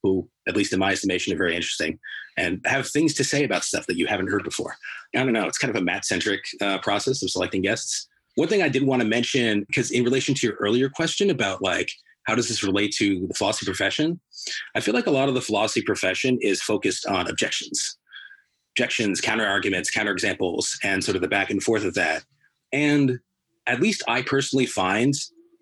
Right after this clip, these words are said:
that, I mean, if the goal in objection is to, like, deliver a, a zing or whatever, then okay, fine. You know, you can publish an article and then forget about it. But if the goal of mounting an objection is to really better understand the topic and, like, maybe be shown to be wrong,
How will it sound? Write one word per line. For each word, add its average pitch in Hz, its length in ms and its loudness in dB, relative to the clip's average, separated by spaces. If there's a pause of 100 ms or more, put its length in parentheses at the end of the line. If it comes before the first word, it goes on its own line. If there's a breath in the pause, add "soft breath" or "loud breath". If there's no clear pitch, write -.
(120)
that, 127 300 0 (100)
I - 80 2
mean, 156 120 4
if 165 120 0
the 147 80 0
goal 208 320 4
in 185 80 4
objection 123 500 2
is 131 120 2
to, 123 80 0
like, 104 200 0
deliver 110 380 2
a, 101 100 2 (240)
a 113 220 2
zing 107 360 2
or 110 60 2
whatever, 123 540 2
then 95 320 0 (120)
okay, 98 200 0
fine. 85 420 -2
You 104 80 0
know, 90 100 0
you 90 120 0
can 92 180 0
publish 113 300 0
an 98 40 2
article 107 320 0
and 95 80 0
then 85 240 0
forget 90 220 0
about 101 220 2
it. 135 120 0 (360 loud breath)
But 156 80 4
if 170 80 2
the 170 80 2
goal 202 260 4
of 147 80 2
mounting 139 240 2
an 127 60 4
objection 104 420 2
is 127 120 0
to 98 80 2
really 101 160 2
better 92 260 0
understand 90 400 0
the 87 60 0
topic 147 380 0 (400 loud breath)
and, 95 300 0
like, 98 220 0
maybe 98 340 2
be 98 480 2 (160)
shown 101 300 2
to - 60 -4
be 92 120 2
wrong, 98 380 2